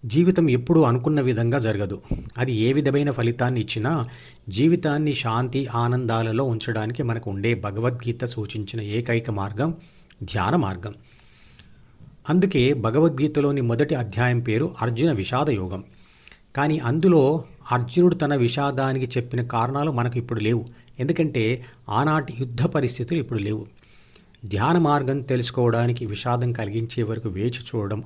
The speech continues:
అవివేకమైన పని. భోగి రోగిగా మారేంత వరకు ఆగి యోగి కావాలని అనుకోకూడదు. వేదాలను అపౌరుషేయాలు అన్నారు. అంటే వేదాలు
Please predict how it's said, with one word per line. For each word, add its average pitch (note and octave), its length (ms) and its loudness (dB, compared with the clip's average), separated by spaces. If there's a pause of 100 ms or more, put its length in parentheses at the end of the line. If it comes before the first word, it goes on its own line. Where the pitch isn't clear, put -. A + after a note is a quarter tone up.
(160)
అవివేకమైన A#2+ 720 0
పని. - 240 -4 (1080)
భోగి C#3 680 4 (200)
రోగిగా C#3+ 540 4
మారేంత B2 480 0
వరకు A2+ 340 -2
ఆగి G#2 520 -4 (360)
యోగి D3+ 360 4
కావాలని A2 600 0
అనుకోకూడదు. G#2 600 -4 (2500)
వేదాలను C3+ 720 4 (360)
అపౌరుషేయాలు B2 880 2
అన్నారు. G#2 420 -2 (840)
అంటే C#3+ 200 2
వేదాలు C#3 720 2